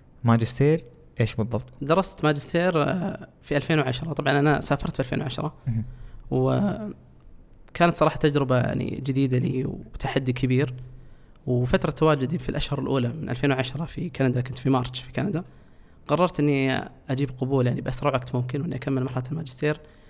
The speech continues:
Speaker 2: في وقت قياسي. طبعًا المبتعثين اللي يسمعوني الآن وحتى عندهم إخوان مبتعثين يعرفون صعوبة الحصول على قبول في كندا وحتى في العالم، آه، دول العالم الأول.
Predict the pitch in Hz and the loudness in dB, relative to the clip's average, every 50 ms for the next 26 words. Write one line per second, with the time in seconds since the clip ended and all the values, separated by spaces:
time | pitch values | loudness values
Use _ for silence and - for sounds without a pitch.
0 | - - - - - - - 139 139 147 - - - - 135 117 - 123 - - | -20 -20 -20 -20 -8 0 2 4 4 4 2 -2 -4 -2 -2 -2 -2 -4 -8 -10
1 | - - - - - - - - - - - - 151 147 147 147 143 143 143 - | -12 -16 -20 -20 -20 -20 -20 -20 -20 -6 -4 0 4 4 6 6 4 4 2 0
2 | - - - - 139 147 143 - 139 135 - 160 143 131 127 131 127 127 127 123 | -2 -4 0 2 2 2 2 2 0 2 4 4 4 4 2 2 2 2 2 2
3 | 127 127 131 127 123 123 127 127 123 123 - 135 - - - - - - 175 - | 2 2 2 2 2 2 0 -2 -2 -2 -2 -4 -4 -4 -6 -8 -10 -14 -16 -10
4 | - - - 135 131 127 127 123 - 135 123 123 120 123 - 120 120 - 143 143 | -10 -4 -2 0 2 2 0 2 2 2 2 2 2 0 -2 -4 -4 -2 0 0
5 | 143 - 160 143 - - 147 151 139 131 127 - 147 - - 135 - 151 135 160 | 2 2 2 0 2 2 2 2 2 2 -2 -2 -8 -6 -8 -4 -2 -2 0 0
6 | 143 135 - 147 139 127 123 135 - - 143 143 135 143 139 143 - - 170 - | -2 -2 -2 0 0 0 0 -2 -2 -2 0 0 2 0 0 0 -2 -4 -6 -6
7 | 151 - - 139 131 - - - - - - - - - - - - - - - | -4 -4 0 0 0 0 -2 -6 -8 -12 -18 -20 -20 -20 -20 -20 -20 -20 -10 -6
8 | - - - - - 131 135 131 123 - 123 127 120 120 165 - - | -4 -2 -2 -2 -2 0 0 0 2 2 0 0 0 0 -2 -4 -4